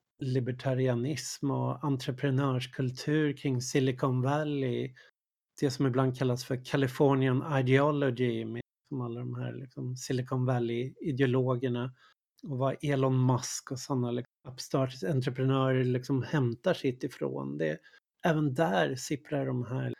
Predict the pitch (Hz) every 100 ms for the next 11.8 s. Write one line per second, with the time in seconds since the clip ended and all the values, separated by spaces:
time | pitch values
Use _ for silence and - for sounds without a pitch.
0 | _ _ - 135 135 123 120 120 143 147
1 | 151 135 123 120 113 113 120 120 131 120
2 | 120 - - - 131 123 65 65 _ _
3 | _ _ _ _ _ - 175 139 165 143
4 | 147 139 139 135 131 135 131 127 127 131
5 | - _ _ _ _ _ _ _ - 156
6 | 143 - 139 139 135 135 127 127 123 170
7 | 139 131 127 123 127 127 - - - -
8 | - - 143 139 131 127 143 123 - -
9 | 127 123 123 123 120 127 127 _ 139 -
10 | 131 - 139 - 135 123 123 151 147 143
11 | 123 120 131 127 - 135 123 120